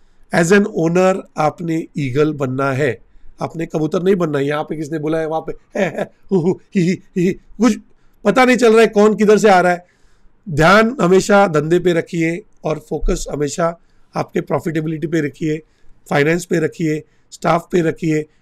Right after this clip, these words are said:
कस्टमर पे रखिए, क्वालिटी पे रखिए, परचेज पे रखिए, क्लीनलीनेस पे रखिए। और दावा देता हूँ मैं आपको, मैं चैलेंज देता हूँ, आपका रेस्टोरेंट कभी भी फ्लॉप नहीं जाएगा। Slowly and steadily आपका प्रॉफिट बढ़ते जाएगा, आपका रेस्टोरेंट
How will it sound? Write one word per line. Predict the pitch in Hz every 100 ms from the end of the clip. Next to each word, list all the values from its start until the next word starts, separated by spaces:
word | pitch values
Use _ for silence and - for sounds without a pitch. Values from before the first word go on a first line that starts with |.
| _ 170
कस्टमर | - 175 175
पे | 175
रखिए, | 165 - 170 156
क्वालिटी | - _ - 170 190 190
पे | 196 185
रखिए, | 160 190 180
परचेज | 180 170 147 214 208
पे | 214
रखिए, | 185 - 180 175 180 - _ _ _ _
क्लीनलीनेस | 185 190 196 226 233
पे | 226 208
रखिए। | 185 190 180 175 175 - _ _ 185
और | 180 180 - - - _ _ 151
दावा | 165 226
देता | 262 196
हूँ | 170 156
मैं |
आपको, | 139 - 143 123 _ _ _ 202
मैं |
चैलेंज | 202 - 180 262 220
देता | 208 160
हूँ, | 139 - - _ -
आपका | 196 - 233
रेस्टोरेंट | 196 185 226 214 214 202
कभी | 208 196 269
भी | 262
फ्लॉप | 196 202 190
नहीं | 202 190
जाएगा। | 170 160 170 175 - _ _
Slowly | - 175 180 202
and | 208 202
steadily | - 160 170 175
आपका | 175 165 175
प्रॉफिट | 147 - 202 175
बढ़ते | 160 139 143
जाएगा, | 139 135 139 139 - _ _
आपका | 165 -
रेस्टोरेंट | 156 139 - 160 165